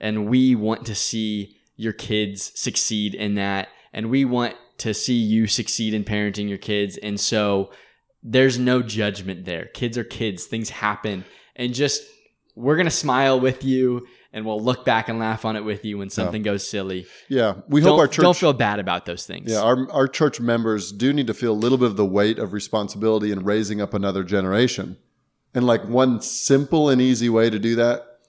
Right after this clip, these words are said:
Speaker 2: is just to be totally okay with parents, even assisting them in whatever little ways you can to help them, uh, disciple their kids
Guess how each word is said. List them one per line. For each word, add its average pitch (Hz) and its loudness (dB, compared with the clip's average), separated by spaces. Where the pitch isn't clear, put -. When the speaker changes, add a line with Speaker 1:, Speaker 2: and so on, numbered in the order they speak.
Speaker 2:
is 107 -2
just 131 2
to 123 -4
be 110 -4
totally 123 2
okay 104 0
with 98 -4
parents, 101 -4
even 180 2
assisting 127 -2
them 101 -2
in 92 -4
whatever 117 4
little 107 2
ways 101 2
you 95 -6
can 98 -4
to 110 -4
help 110 0
them, 95 -4
uh, 95 -4
disciple 104 -2
their 95 -2
kids 101 -2